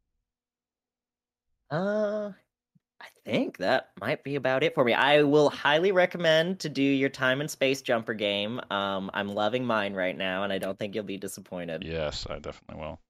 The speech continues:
Speaker 2: It's more just a question of when it's my turn to D M again, 'cause my, my
Speaker 1: Yeah,
Speaker 2: players
Speaker 1: right?
Speaker 2: do switch off a little bit with me, so.
Speaker 1: See, I wish. I gotta, I'm like, we're starting to get everybody into the rotation now. We're working on 'em.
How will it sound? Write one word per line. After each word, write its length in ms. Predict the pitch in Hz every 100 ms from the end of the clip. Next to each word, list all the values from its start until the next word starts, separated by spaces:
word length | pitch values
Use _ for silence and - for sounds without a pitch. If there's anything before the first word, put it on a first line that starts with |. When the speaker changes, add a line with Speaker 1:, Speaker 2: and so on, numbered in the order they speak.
| _ _ _ _ _ _
Speaker 2:
It's 140 | - 101
more 140 | 90
just 200 | 85 82
a 40 |
question 320 | 82 82 - 80
of 80 |
when 120 | 78 78
it's 140 | -
my 140 | 85
turn 280 | 78 - 87
to 80 | 78
D 180 | 76 80
M 140 | 80
again, 380 | 76 78 78 78 -
'cause 260 | 87 - -
my, 240 | 82 80 -
my 100 | 92
Speaker 1:
Yeah, 120 | 107
Speaker 2:
players 260 | 104 87 101
Speaker 1:
right? 60 | 107
Speaker 2:
do 260 | 87 85
switch 320 | 85 - 82
off 200 | 82 -
a 40 | -
little 140 | -
bit 160 | - -
with 120 | -
me, 180 | - 98 - _
so. 60 | 101 - - - - - -
Speaker 1:
See, 240 | - - 104
I 120 | 101
wish. 260 | 120 127
I 80 | 90
gotta, 260 | 95 113 113
I'm 140 | 117
like, 160 | 127 123
we're 100 | 131
starting 480 | - - 135 156 156
to 60 |
get 140 | 139 131
everybody 460 | 123 127 120 117
into 160 | 113 110
the 100 | 107
rotation 640 | 104 98 - 110 101 87
now. 260 | 85 80 71
We're 80 | -
working 440 | 92 110 113 107 87
on 180 | 85
'em. 200 | 85 -